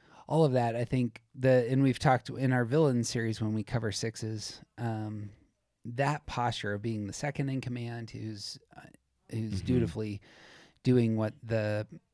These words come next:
Speaker 1: the main bad g-, guy, you know, commands. That's, that's a common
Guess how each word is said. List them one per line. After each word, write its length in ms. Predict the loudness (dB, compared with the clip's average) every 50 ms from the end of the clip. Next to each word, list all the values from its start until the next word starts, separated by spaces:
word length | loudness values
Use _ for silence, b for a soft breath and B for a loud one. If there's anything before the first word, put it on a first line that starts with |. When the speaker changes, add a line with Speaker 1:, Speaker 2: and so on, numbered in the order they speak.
| -12 -6
Speaker 1:
the 120 | -6 -4
main 300 | -4 -4 -4 -6 -6 -6
bad 300 | -6 -4 -4 -6 -6 -10
g-, 100 | -12 -18 _ _ _ _ -14 -10
guy, 400 | -6 -4 -4 -4 -4 -6 -8 -10 -12 -16 -20 -20 _ _
you 120 | -10 -8 -8
know, 200 | -6 -8 -10 -10
commands. 480 | -10 -8 -6 -6 -6 -6 -8 -10 -12 -12
That's, 320 | -14 -14 -12 -12 -12 -12 -14 _ _
that's 240 | -8 -8 -8 -6 -8
a 160 | -8 -8 -10 -12
common 600 | -14 -14 -12 -10 -10 -8 -8 -8 -10 -12 -14